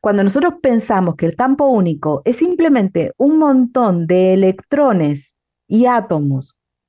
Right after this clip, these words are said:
que se van formando de acuerdo a quienes somos nosotros, energéticamente, electromagnéticamente, entonces podemos empezar a ver que si yo cambio cierta creencia,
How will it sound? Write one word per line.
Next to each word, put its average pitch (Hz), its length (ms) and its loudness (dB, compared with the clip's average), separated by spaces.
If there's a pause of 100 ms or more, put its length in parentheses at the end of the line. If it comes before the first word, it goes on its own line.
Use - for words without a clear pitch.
(720)
que 220 320 2
se 208 180 0
van 269 380 2
formando 202 1000 2
de 170 100 0
acuerdo 180 800 -2 (420)
a 190 380 -4
quienes 220 380 2
somos 330 420 2
nosotros, 165 680 0 (480)
energéticamente, 160 1160 -2
electromagnéticamente, 180 1700 -2 (680)
entonces 302 480 0
podemos 320 480 0
empezar 233 440 0
a 311 80 2
ver 233 340 0 (260)
que 202 120 0
si 208 120 -2
yo 254 360 -2
cambio 302 420 0
cierta 208 400 -2
creencia, 254 760 0